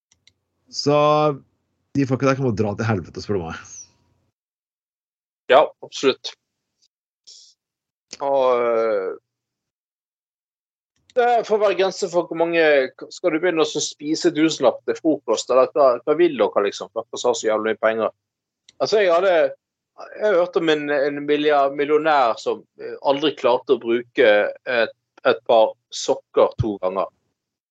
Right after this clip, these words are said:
Speaker 2: Har
Speaker 1: Hva?
Speaker 2: kastet de et-, ja, kastet de etter engangsbruk.
Speaker 1: Ok.
Speaker 2: Eh, ja, og,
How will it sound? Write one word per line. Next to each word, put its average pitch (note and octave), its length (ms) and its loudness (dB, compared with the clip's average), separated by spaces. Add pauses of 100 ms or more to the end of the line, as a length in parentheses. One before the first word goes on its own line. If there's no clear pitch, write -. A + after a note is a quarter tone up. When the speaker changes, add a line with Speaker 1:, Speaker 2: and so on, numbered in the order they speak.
(140)
Speaker 2:
Har C3+ 100 4
Speaker 1:
Hva? C#3+ 140 4
Speaker 2:
kastet C#3+ 260 -12
de A2+ 140 -4
et-, - 420 -8
ja, C#3 140 0 (160)
kastet E3 320 0
de D3 100 4
etter A#2+ 280 2 (120)
engangsbruk. A2 600 -2 (840)
Speaker 1:
Ok. A#2 160 -8
Speaker 2:
Eh, B2+ 540 0 (640)
ja, F#3+ 140 2 (240)
og, G3+ 240 0